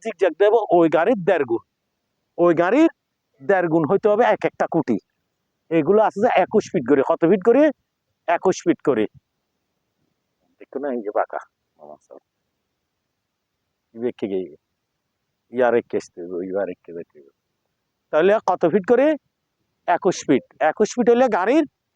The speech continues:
দেড় গুণ পরিমাণ। এই চারটা কুটি এক একটা, এক একটা থেকে একুশ ফিট দূরত্ব। আর এই চারটা কুটি মোট কয়টা কুটি? আটটা কুটি। আর এই কুটিগুলো হচ্ছে গাড়ি কত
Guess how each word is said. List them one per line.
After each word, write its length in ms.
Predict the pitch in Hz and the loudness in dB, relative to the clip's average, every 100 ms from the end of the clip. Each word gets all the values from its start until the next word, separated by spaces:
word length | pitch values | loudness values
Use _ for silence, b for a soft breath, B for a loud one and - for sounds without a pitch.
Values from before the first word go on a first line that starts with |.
| 156 | -2
দেড় 160 | 190 165 | 0 2
গুণ 120 | 156 131 | 0 0
পরিমাণ। 300 | 135 127 113 - _ _ _ | 2 2 0 -4 _ _ _
এই 100 | 160 - | -6 -4
চারটা 320 | 160 - - 202 | -6 -6 -2 0
কুটি 240 | 240 196 254 226 | 0 2 2 2
এক 80 | 170 | 0
একটা, 180 | - 220 | 0 -2
এক 60 | 185 | -2
একটা 180 | 160 - 202 | -4 -8 -2
থেকে 200 | 233 233 311 294 _ _ _ _ _ _ _ _ - | 0 4 2 2 _ _ _ _ _ _ _ _ -6
একুশ 260 | 196 240 - | -2 0 0
ফিট 140 | 226 160 | -4 0
দূরত্ব। 340 | 190 151 _ 110 - _ _ _ | 2 2 _ -8 -8 _ _ _
আর 140 | 139 165 - 170 | -2 -2 0 2
এই 100 | 170 - | 2 0
চারটা 320 | 160 - - 208 | -6 -4 -4 0
কুটি 200 | 240 233 262 | 2 4 4
মোট 120 | 220 - | 2 0
কয়টা 220 | 190 180 220 | 0 0 0
কুটি? 200 | 240 285 311 - | 2 2 2 0
আটটা 220 | 165 - 180 | -8 -6 -4
কুটি। 220 | 175 139 117 _ _ _ - | -4 -2 -4 _ _ _ -4
আর 140 | 151 151 | -2 2
এই 60 | 170 - | 0 2
কুটিগুলো 340 | 220 233 233 226 | 2 4 4 2
হচ্ছে 160 | 226 247 202 | 2 0 0
গাড়ি 140 | 226 | 0
কত 120 | 214 | 0